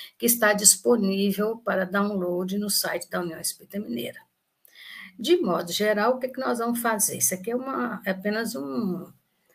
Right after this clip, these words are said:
um diagrama, né? Uma representação dos passos que a gente faz pra trabalhar essa proposta. Após escolher a passagem, o versículo,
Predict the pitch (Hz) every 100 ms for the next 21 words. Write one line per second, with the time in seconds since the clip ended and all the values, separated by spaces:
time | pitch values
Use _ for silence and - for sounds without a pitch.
0 | _ 180 165 165 165 156 - - - 185
1 | 180 - 190 202 180 143 - 175 226 240
2 | 233 - - - 180 196 196 190 196 190
3 | 185 185 196 190 196 180 190 - - 180
4 | 185 196 - 175 - - - 180 175 -
5 | - 165 175 - 190 190 185 190 185 175
6 | 165 180 190 - - - - - 170 180
7 | - - 185 170 160 147 135 - - 196
8 | 190 - - - - - - - - -
9 | - 196 196 185 170 160 175 - 175 175
10 | - - - - - - - 190 190 175
11 | - 147 143 143 170 170 165 185 185 -
12 | 262 - -